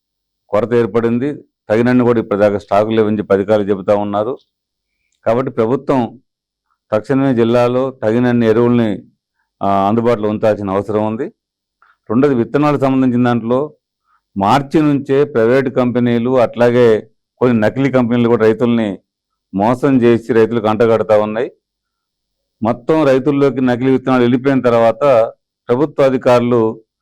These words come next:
ఆ జూన్లో పోయి తనిఖీలు చేస్తా ఉన్నారు. దీనివల్ల ఫలితం లేదు. అందుకే దీనిపైన ముందు నుంచే వాటి మీద కఠినమైన చర్యలు తీసుకోవాలి. నకిలీ విత్తనాలు అమ్మే వాళ్ళని కానీ తయారు చేసే కంపెనీలు కానీ కఠినంగా శిక్షించాలి.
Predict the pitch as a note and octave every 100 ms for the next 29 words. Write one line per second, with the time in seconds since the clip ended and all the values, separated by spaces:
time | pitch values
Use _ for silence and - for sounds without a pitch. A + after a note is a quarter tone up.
0 | _ _ - A2 G#2 C3+ D#3 D3+ B2+ C3+
1 | C3 B2 B2 C3 A2 A2 - A2+ A2+ A#2+
2 | C3 A2 A2 A2+ G#2 G#2 A#2+ A#2 A#2 B2
3 | F#3 _ _ _ _ _ - A2+ C3+ C#3+
4 | A#2 B2 B2 C#3 B2 B2 C#3 C#3+ C3+ C#3+
5 | B2+ A2 A2+ B2 A#2+ G#2 - _ _ _
6 | _ G#2+ A2+ C3 B2+ A#2+ A2+ A2+ G#2+ A2+
7 | C3 A#2+ B2 C3+ A2+ A2+ C3 B2+ B2+ B2
8 | A2+ A2 B2 A#2+ A#2 A#2 A2+ A2 B2 B2
9 | G#2 A2+ A#2 A2 A2 G#2 G#2+ A2+ A2 G#2
10 | G#2+ B2+ - _ _ _ _ A2 G#2+ C3+
11 | C3 A#2+ G#2+ - C3 B2+ B2 B2 D3+